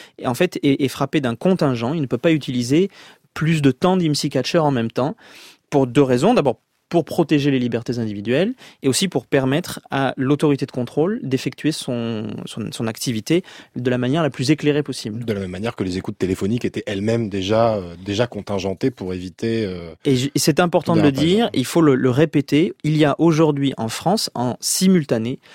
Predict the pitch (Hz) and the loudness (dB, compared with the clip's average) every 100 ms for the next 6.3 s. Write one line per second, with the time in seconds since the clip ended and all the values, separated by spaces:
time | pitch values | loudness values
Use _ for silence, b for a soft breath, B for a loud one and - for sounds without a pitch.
0 | B B 131 175 190 190 - 147 - 170 | B B 4 4 4 0 0 0 0 -4
1 | - 143 170 - 143 135 - 113 117 - | -4 -6 -8 -4 -2 -2 -4 -8 -10 -18
2 | _ _ _ 175 175 160 170 202 143 147 | _ _ _ 2 4 2 2 2 4 4
3 | 175 170 143 - 170 - 127 - 123 135 | 4 2 0 0 0 0 0 -2 -2 0
4 | 185 - 139 139 151 147 151 - 139 127 | 0 -2 0 2 2 0 -2 -2 -2 0
5 | 135 214 - - - 190 - 143 - 143 | 0 -2 -6 -6 -2 -2 -2 -2 -2 -4
6 | - 120 135 | -4 -2 -2